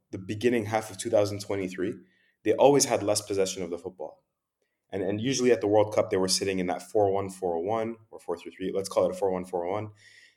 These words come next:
very compact. And then they would, you know, uh, la-, intercept the ball, hit, hit you on the counterattack, maybe, uh, maybe hit you on a set piece. And they were very much, I don't wanna say a reactionary side, but they were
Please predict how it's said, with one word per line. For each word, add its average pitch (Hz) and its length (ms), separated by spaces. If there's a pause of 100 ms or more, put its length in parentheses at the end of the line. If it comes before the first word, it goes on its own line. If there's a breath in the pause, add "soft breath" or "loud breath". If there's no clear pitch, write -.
(100)
very 98 200
compact. 98 640
And 95 140
then 95 120
they 98 100
would, 95 320 (440 soft breath)
you 87 100
know, 87 380
uh, 80 280 (300)
la-, 104 280
intercept 110 500
the 107 80
ball, 104 640 (720)
hit, 113 160
hit 107 320
you 113 100
on 107 80
the 101 60
counterattack, 98 840 (520 loud breath)
maybe, 101 420
uh, 90 360 (220)
maybe 101 200
hit 101 240
you 104 80
on 95 100
a 92 60
set - 240
piece. 101 520 (460 soft breath)
And 95 120
they 101 100
were 101 440 (280)
very 127 260
much, 120 580 (1080)
I - 20
don't 135 100
wanna 117 120
say 101 160
a 95 80
reactionary 95 680
side, 92 380
but 92 160
they 98 100
were 98 500